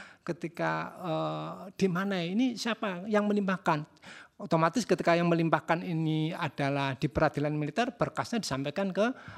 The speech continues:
eh, Orjen, Orditur, Auditur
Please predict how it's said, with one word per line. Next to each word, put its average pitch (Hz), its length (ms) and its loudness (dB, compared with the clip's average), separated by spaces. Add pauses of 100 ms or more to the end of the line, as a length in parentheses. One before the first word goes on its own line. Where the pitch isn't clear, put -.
(180)
eh, 156 720 -2
Orjen, 190 400 8 (380)
Orditur, 190 640 8
Auditur 185 400 4